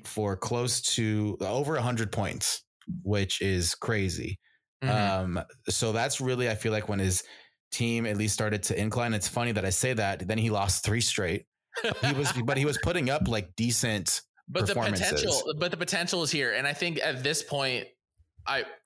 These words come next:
Speaker 2: I don't remember what point of the season, but there was a point in the season where the Josh Jacobs, like, dude, it's Josh Jacobs. I'm not,
Speaker 1: Mm-hmm.
Speaker 2: like, this is just a fluke.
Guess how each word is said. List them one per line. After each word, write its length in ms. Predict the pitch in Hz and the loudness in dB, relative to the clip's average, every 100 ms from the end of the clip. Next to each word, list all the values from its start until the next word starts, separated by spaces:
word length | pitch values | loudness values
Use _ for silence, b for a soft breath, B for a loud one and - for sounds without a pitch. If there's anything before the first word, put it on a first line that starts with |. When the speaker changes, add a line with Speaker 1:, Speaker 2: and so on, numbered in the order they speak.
| - | -6
Speaker 2:
I 140 | - | -2
don't 100 | 151 | -2
remember 240 | 143 143 143 | 0 0 0
what 200 | 139 131 | -2 -2
point 200 | 139 127 | -2 -2
of 80 | |
the 60 | 113 | -2
season, 320 | - 131 131 | -2 0 0
but 100 | 127 | -2
there 120 | 151 | -2
was 140 | 160 175 | -2 -2
a 40 | |
point 220 | 208 214 202 | -2 0 0
in 80 | |
the 80 | 190 | 0
season 480 | 160 170 160 151 131 B B | 0 0 0 0 -2 B B
where 440 | - 131 127 127 120 _ - | -4 0 0 0 -6 _ -6
the 80 | 139 | -2
Josh 380 | 139 135 135 | 0 0 -2
Jacobs, 500 | - 131 131 120 113 - | -2 -2 0 -2 -2 -2
like, 240 | 107 104 | -2 0
dude, 320 | 139 117 98 | 0 0 0
it's 120 | - - | -4 -4
Josh 340 | 175 143 - | -2 -2 -2
Jacobs. 400 | 98 85 82 - - | -2 -2 -4 -6 -6
I'm 140 | 131 | -4
not, 120 | 160 123 | -2 2
Speaker 1:
Mm-hmm. 60 | 101 | 2
Speaker 2:
like, 200 | 117 117 | 2 0
this 160 | 143 147 | 0 -2
is 100 | 151 | 0
just 140 | 127 | -2
a 60 | 117 | -2
fluke. 400 | - 110 98 | -2 0 -2